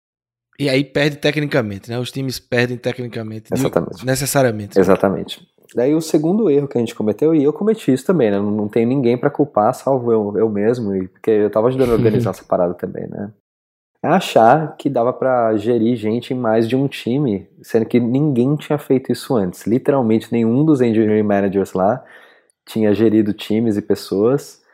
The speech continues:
Speaker 2: e a gente achou que dava pra gerir mais de um time. É muito difícil, né? Depois de eu lá com quatro anos de experiência, eu me senti à vontade de pegar dois times. Então, a maioria das pessoas, inclusive antes, começou com três times. É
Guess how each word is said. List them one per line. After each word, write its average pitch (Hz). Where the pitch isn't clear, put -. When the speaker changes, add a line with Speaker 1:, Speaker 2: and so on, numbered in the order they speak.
Speaker 2:
e 143
a 151
gente 165
achou 165
que 160
dava 143
pra -
gerir 117
mais 113
de 120
um 151
time. 95
É 123
muito 131
difícil, -
né? 101
Depois 120
de 127
eu 104
lá 110
com 110
quatro 117
anos 113
de 107
experiência, 104
eu 143
me 143
senti -
à 135
vontade 127
de 123
pegar 120
dois 127
times. 92
Então, 110
a 104
maioria 117
das 139
pessoas, 110
inclusive 110
antes, 110
começou 147
com 156
três 156
times. 110
É 127